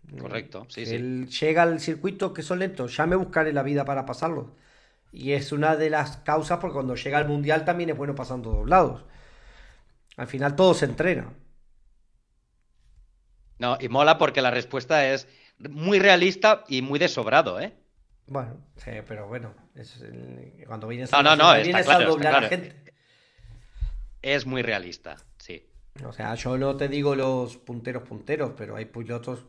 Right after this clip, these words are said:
Speaker 2: no voy, sin decir nombres para no faltar respeto a nadie, pero hay pilotos que, que,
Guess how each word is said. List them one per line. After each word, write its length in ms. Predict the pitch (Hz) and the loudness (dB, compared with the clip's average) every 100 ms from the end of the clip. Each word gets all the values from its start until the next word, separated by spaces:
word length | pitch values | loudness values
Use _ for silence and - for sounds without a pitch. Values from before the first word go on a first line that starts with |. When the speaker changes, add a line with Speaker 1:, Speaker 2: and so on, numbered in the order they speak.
| - - | -20 -8
Speaker 2:
no 180 | 131 | -2
voy, 260 | 139 143 147 | 2 0 -2
sin 200 | - 196 | -4 0
decir 240 | 196 202 | 0 0
nombres 400 | 190 170 143 117 | 2 4 4 0
para 200 | - 120 | -4 -6
no 100 | 123 | -4
faltar 380 | 127 139 139 127 | -4 -4 -2 -2
respeto 340 | 127 131 135 135 | -4 -6 -6 0
a 40 | |
nadie, 320 | 185 156 - - - - _ _ | 0 0 -4 -10 -20 -20 _ _
pero 180 | 117 | -2
hay 220 | 120 131 - | 0 0 -6
pilotos 420 | 147 143 143 151 151 | -2 0 0 -2 -4
que, 460 | 170 135 123 120 - | -6 -6 -10 -14 -14
que, 240 | 110 - | -14 -14